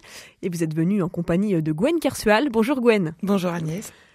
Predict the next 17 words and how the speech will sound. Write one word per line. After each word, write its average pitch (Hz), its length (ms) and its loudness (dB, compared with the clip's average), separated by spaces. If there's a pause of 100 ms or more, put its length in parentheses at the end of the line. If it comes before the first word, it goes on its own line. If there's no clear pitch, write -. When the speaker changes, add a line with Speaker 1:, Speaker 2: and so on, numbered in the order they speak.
(120)
Speaker 1:
Vous 214 200 0
êtes, 208 220 -2
euh, 190 160 4
travailleuse 311 460 2
sociale, 220 560 0
vous 180 220 -4
êtes, 170 220 -6
euh, 165 100 2
présente, 190 520 -4
euh, 170 60 0
notamment 190 460 2
au 175 60 -2
sein 214 240 -2
de 185 60 0
la 175 80 2
Maison 180 320 0
Saint-François. 254 840 -2